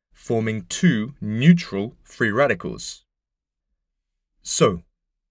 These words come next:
let's go through the mechanism for how these free radicals react with an alkane. The example we'll look at will be this, where, overall, a chlorine atom is substituting onto methane to form chloromethane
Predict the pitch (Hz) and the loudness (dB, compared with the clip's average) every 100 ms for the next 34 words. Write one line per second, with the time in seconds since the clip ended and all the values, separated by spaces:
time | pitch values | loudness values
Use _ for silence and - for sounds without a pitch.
0 | _ 113 131 160 - 180 170 139 113 101 | _ 0 2 4 4 4 2 -2 -2 -2
1 | 107 139 175 139 104 92 87 92 95 113 | 0 2 2 -2 -2 0 0 -2 -6 -2
2 | 123 117 117 - - 117 104 120 123 - | -2 -2 -6 -6 -2 -2 0 -2 -2 -4
3 | 90 90 - 110 92 90 - 90 101 90 | -4 -4 -8 -4 -2 -4 -6 -6 -4 -4
4 | 85 - 151 104 - - _ _ _ _ | -4 -4 -4 -4 -12 -20 _ _ _ _
5 | _ _ _ _ _ _ _ _ 113 123 | _ _ _ _ _ _ _ _ -8 -2
6 | 120 110 120 175 185 170 107 101 92 90 | 0 2 4 4 6 0 0 -2 -4 -4
7 | 92 85 - 113 107 104 135 165 170 - | -6 -6 -8 -8 -4 -2 0 -2 -2 -10
8 | - _ _ 110 104 - - _ _ 131 | -12 _ _ -4 -2 -4 -8 _ _ 2
9 | 143 120 113 147 104 104 120 _ - - | 2 0 -4 -2 -2 -4 -8 _ -12 -12
10 | - 156 165 127 104 95 - 98 87 98 | -4 0 0 0 -2 -4 -6 -8 -8 -8
11 | - 160 165 170 - 139 123 113 107 101 | -4 -2 -2 -4 -6 -4 -4 -6 -4 -4
12 | 110 170 170 87 87 113 - - 123 120 | 2 2 2 -2 -2 -4 -10 -12 -8 -2
13 | 104 95 - - 147 170 123 101 95 - | -4 -4 -10 -2 2 4 2 0 -4 -4
14 | 87 85 110 | -4 -4 -6